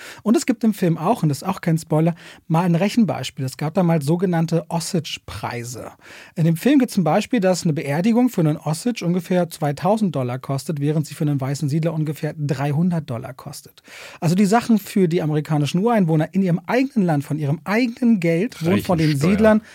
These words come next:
Speaker 1: vier, fünf, sechs, sieben Mal teurer gemacht. Wie Parasiten wurde versucht, denen das Geld abzusaugen. Die gibt es bis heute noch, die Osage Nation.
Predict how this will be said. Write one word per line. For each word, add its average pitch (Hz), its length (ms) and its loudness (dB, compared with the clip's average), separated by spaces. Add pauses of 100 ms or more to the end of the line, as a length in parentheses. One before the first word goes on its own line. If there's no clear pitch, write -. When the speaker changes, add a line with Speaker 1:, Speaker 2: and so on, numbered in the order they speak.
(140)
Speaker 1:
vier, 226 380 2
fünf, 208 320 0
sechs, - 460 -6
sieben 175 380 0
Mal 156 200 0
teurer 131 360 -4
gemacht. 135 300 -10 (300)
Wie 220 240 4
Parasiten 196 880 2
wurde 175 180 2
versucht, 165 540 -2
denen 165 140 0
das 151 260 -6
Geld 180 480 0
abzusaugen. 180 720 0
Die 160 60 2
gibt 165 180 0
es 143 60 -4
bis - 200 -6
heute 254 200 4
noch, 240 180 2
die 226 120 -4
Osage 196 400 -6
Nation. 185 360 0